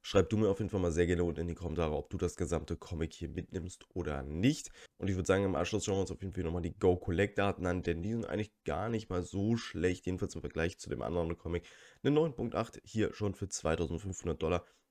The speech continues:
ist auf jeden Fall nicht schlecht. Wir haben ja auch eine relativ hohe Grading-Stückzahl. Dementsprechend ist das preislich auf jeden Fall in Ordnung. Überdurchschnittlich ist es aber trotzdem an dieser Stelle nicht.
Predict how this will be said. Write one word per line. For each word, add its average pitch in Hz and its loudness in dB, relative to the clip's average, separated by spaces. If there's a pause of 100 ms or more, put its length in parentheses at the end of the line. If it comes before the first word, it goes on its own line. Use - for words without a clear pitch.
(100)
ist 113 0
auf 104 2
jeden 104 -2
Fall 95 -6
nicht 82 -6
schlecht. 104 2
Wir 82 0
haben 104 0
ja 104 4
auch 98 0
eine 95 -6
relativ 90 -4
hohe 87 2
Grading-Stückzahl. 90 0 (400)
Dementsprechend 98 0 (160)
ist 127 -2
das 117 2
preislich 113 0
auf 107 -2
jeden 123 -2
Fall 87 2
in - -8
Ordnung. 101 0 (380)
Überdurchschnittlich 104 4
ist 92 0
es 92 0
aber 80 0
trotzdem 82 -4 (100)
an 80 -2
dieser 78 0
Stelle 67 -4
nicht. 95 -2